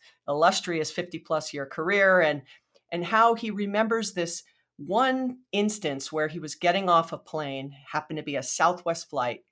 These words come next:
and someone was sitting at the bottom of the jet bridge, uh, waiting for someone to push the wheelchair, uh, you know,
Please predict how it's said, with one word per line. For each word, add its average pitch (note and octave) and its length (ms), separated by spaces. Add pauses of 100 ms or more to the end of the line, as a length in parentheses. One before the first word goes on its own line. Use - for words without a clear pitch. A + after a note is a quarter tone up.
and C#3+ 100
someone E3 380
was D3 180
sitting G3 300
at E3 100
the D3+ 80
bottom D3+ 340
of D3 60
the C#3+ 80
jet C#3+ 320
bridge, B2 420 (640)
uh, C#3 340 (480)
waiting G3 520
for E3+ 600
someone D#3+ 300
to D#3+ 60
push - 460
the C#3+ 480
wheelchair, D#3 680 (360)
uh, D#3 40
you D3+ 140
know, C#3+ 160